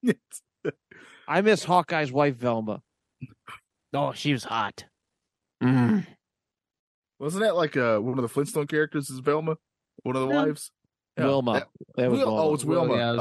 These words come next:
Speaker 1: Oh,
Speaker 3: Wilma.
Speaker 2: yeah.
Speaker 1: I think it has two V's <laughs> instead of a W. <laughs>
Speaker 3: Yeah, that's very close.
Speaker 1: Yeah.
Speaker 3: In the French, they call it W.
Speaker 1: Oh, man.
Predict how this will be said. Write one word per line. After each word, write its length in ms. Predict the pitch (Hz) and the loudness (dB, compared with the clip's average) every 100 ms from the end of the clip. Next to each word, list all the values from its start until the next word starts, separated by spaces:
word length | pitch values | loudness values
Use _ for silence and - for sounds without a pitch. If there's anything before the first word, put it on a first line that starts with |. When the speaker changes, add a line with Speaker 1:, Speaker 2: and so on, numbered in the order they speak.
| 113 | 2
Speaker 1:
Oh, 60 | |
Speaker 3:
Wilma. 180 | 117 113 | 2 0
Speaker 2:
yeah. 120 | 110 113 - | -2 -6 -4
Speaker 1:
I 100 | 139 | -2
think 180 | 160 190 | 0 2
it 40 | 165 | 2
has 120 | 143 | 2
two 200 | 180 151 | 2 2
V's 440 | 123 117 98 - | 2 0 0 -2
<laughs> 20 | 147 | -4
instead 240 | 135 123 | 0 0
of 80 | 98 | 0
a 40 | |
W. 220 | 98 - - _ | 0 -2 -6 _
<laughs> 580 | - - _ - - - - _ _ _ _ _ _ | -4 -4 _ -18 -14 -14 -16 _ _ _ _ _ _
Speaker 3:
Yeah, 280 | - 185 139 | 0 2 4
that's 300 | 131 160 - | 4 2 0
very 260 | - 131 160 | 2 4 4
close. 420 | - 208 196 - - _ _ _ - | 2 2 2 -4 -18 _ _ _ -8
Speaker 1:
Yeah. 200 | 131 113 - | -6 -6 -2
Speaker 3:
In 200 | 165 190 | 2 2
the 80 | 165 | 2
French, 360 | 185 233 - | 2 0 2
they 140 | - 127 | 0 4
call 220 | 139 131 | 4 2
it 100 | 123 | 2
W. 600 | 135 131 127 117 139 175 180 _ _ _ | 2 4 2 2 -2 -4 -12 _ _ _
Speaker 1:
Oh, 300 | 107 117 107 | 0 4 4
man. 340 | 87 104 117 | 2 -2 -4